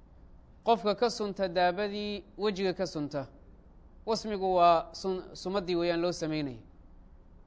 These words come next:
Sidaynu ognahay, xoolaha waa la suntaa, oo reer walba sumad goonniyay leeyihiin. Calaamad goonni u ah, qolaa calaamadoodu istilaab tahay, qolaa calaamadoodu bil tahay,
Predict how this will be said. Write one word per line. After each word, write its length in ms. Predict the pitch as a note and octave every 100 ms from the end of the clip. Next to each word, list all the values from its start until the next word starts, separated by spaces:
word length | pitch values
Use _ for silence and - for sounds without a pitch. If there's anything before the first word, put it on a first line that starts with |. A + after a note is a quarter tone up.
| - - - - -
Sidaynu 420 | - G3+ G#3+ G3
ognahay, 340 | G#3+ G#3+ F#3+ F3
xoolaha 260 | E3 G3 F#3+
waa 140 | G3 F3+
la 120 | D#3+
suntaa, 540 | E3+ D#3+ F3 E3+ E3 - - - - - - - - - -
oo 120 | F3+
reer 280 | F3+ G#3+ A3+
walba 720 | G3+ F#3+ F#3 G3 G3 G3 -
sumad 360 | - F#3+ G#3+ F3
goonniyay 440 | F#3+ G3 G3 F3+
leeyihiin. 300 | F#3 D#3 B2 - - - - - - - - - -
Calaamad 420 | D3+ F3+ F#3 G3+ F3
goonni 280 | F3 F#3 G#3
u 180 | G3+ F3+
ah, 240 | F#3 F#3 - - - - - - - - -
qolaa 280 | G#3+ G3 E3+
calaamadoodu 580 | F#3 F#3 F#3+ F#3+ F#3 F3
istilaab 480 | E3 - F3 F3+ D#3+
tahay, 380 | F3 F3 F#3 F3 - -
qolaa 280 | F#3 F#3+ E3
calaamadoodu 600 | F3+ F3+ F#3 F#3 F3 E3+
bil 220 | F3 F3+
tahay, 380 | F3 E3 F#3